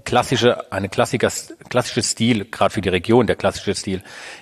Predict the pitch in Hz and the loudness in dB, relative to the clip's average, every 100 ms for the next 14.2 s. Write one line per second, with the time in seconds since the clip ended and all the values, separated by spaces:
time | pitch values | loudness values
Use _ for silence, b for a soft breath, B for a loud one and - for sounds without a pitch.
0 | _ 104 - 98 101 104 123 - 98 107 | _ -2 0 2 2 4 0 -2 -4 0
1 | 101 - 110 107 - 90 - 87 87 95 | 0 4 4 4 -2 -4 -2 0 0 0
2 | 92 95 98 98 98 104 - 98 92 92 | 2 2 4 2 2 0 0 0 2 0
3 | 90 - 120 127 - - 110 95 95 101 | -2 -2 -4 -4 -8 -6 -4 -4 -6 -8
4 | 110 - 113 - 101 - 98 131 - B | -12 -2 -2 0 -2 0 2 2 2 B
5 | B B B - 98 92 95 92 - 101 | B B B -2 0 2 0 0 0 -2
6 | - 104 95 90 - 92 104 95 - 98 | 0 2 2 0 -6 -2 0 0 -2 -4
7 | 92 95 - 104 101 101 B B B B | 0 -2 0 2 2 2 B B B B
8 | B B B B B _ 107 101 101 101 | B B B B B _ 0 4 6 6
9 | 101 101 95 107 - 104 101 - 110 113 | 4 2 0 -4 -6 0 0 2 4 4
10 | 101 - 107 101 95 107 95 117 110 107 | 2 2 2 4 2 0 -2 0 2 4
11 | 107 107 98 90 104 110 110 - 104 110 | 2 2 0 0 -4 -2 -2 -2 -6 -2
12 | 107 107 107 104 101 110 - 107 107 107 | 2 2 2 0 -2 -4 -4 -4 0 0
13 | 104 - - 101 98 - - 92 90 90 | 0 -12 -10 -8 -8 -8 -6 -2 -2 -2
14 | 90 90 | -2 -4